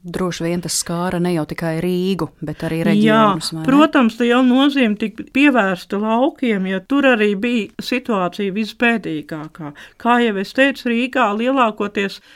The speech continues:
Speaker 2: gan publiskās bibliotekas, gan zinātniskās bibliotekas bija saglabājušās.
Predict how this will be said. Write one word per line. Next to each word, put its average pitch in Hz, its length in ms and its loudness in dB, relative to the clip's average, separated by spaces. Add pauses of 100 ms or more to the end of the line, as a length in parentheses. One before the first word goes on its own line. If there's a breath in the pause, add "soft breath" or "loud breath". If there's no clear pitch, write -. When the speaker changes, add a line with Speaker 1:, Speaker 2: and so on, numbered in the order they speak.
Speaker 2:
gan 208 320 -2
publiskās 262 640 0
bibliotekas, 226 560 -4
gan 208 160 -4
zinātniskās 208 720 -4
bibliotekas 214 560 -4
bija 208 160 -6
saglabājušās. 165 1200 -6